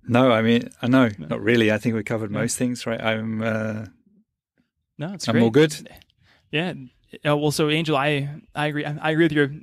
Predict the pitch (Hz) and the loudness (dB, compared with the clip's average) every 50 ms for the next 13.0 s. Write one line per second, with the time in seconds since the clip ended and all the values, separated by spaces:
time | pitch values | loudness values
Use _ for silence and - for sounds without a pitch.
0 | - - 151 151 165 160 156 147 - - 156 156 - 156 156 - 147 127 - 143 | -18 -6 -2 0 2 2 2 2 0 0 -2 -2 -4 -6 -8 -8 -6 -6 -6 -6
1 | 139 139 143 - 143 135 127 127 127 127 123 - 151 139 139 135 135 131 - 139 | -6 -6 -6 -4 -4 -4 -4 -4 -6 -8 -8 -6 -6 -4 -4 -4 -4 -6 -6 -8
2 | 131 131 147 185 208 - 131 123 127 123 120 120 117 - - - - - - - | -8 -8 -8 -10 -10 -10 -8 -6 -4 -4 -4 -6 -8 -10 -14 -18 -18 -18 -6 -2
3 | - 180 175 226 247 190 151 - 151 143 143 139 135 135 123 - - - - 165 | 0 2 2 2 2 0 0 -2 -2 0 2 2 2 2 -2 -6 -16 -12 -2 2
4 | 160 175 185 180 - 175 165 156 160 156 151 147 139 135 135 147 151 - 170 151 | 2 2 2 2 0 -2 0 0 2 2 2 2 2 0 0 0 0 -2 -2 -4
5 | 135 - 151 139 143 143 139 143 135 135 127 131 131 131 131 131 127 127 123 123 | -4 -4 -4 -4 -4 -4 -4 -4 -4 -4 -4 -6 -4 -4 -4 -2 -2 -2 -2 -2
6 | 123 123 131 143 147 160 - - 139 139 143 170 185 143 120 - - _ _ _ | -4 -6 -8 -8 -12 -12 -10 -8 -6 -4 -4 -6 -6 -8 -10 -10 -14 _ _ _
7 | _ _ _ _ _ _ _ _ _ _ _ - - - _ - 135 143 147 143 | _ _ _ _ _ _ _ _ _ _ _ -20 -20 -8 _ 0 2 4 6 6
8 | 131 123 - - 135 117 107 101 104 - _ _ _ _ _ _ _ _ _ _ | 4 4 4 2 2 4 4 2 0 -2 _ _ _ _ _ _ _ _ _ _
9 | _ _ _ _ _ _ _ _ _ _ _ _ - 131 123 127 127 120 - 131 | _ _ _ _ _ _ _ _ _ _ _ _ -14 -10 -10 -10 -8 -6 -6 -6
10 | 131 147 175 175 165 - - - 139 139 143 - 147 131 120 131 131 131 139 151 | -6 -6 -8 -12 -14 -18 -20 -18 -16 -10 -8 -8 -8 -8 -8 -8 -6 -6 -4 -4
11 | 147 - 127 117 143 156 160 147 160 175 151 165 165 147 143 156 143 160 156 147 | -6 -6 -2 0 2 2 2 0 -2 -2 0 0 0 0 0 0 0 0 0 0
12 | 135 131 139 135 139 147 143 - 151 139 127 135 135 123 127 123 117 120 123 127 | 0 0 0 0 0 0 0 0 -2 -2 -2 -4 -4 -2 -2 -2 -2 -4 -8 -12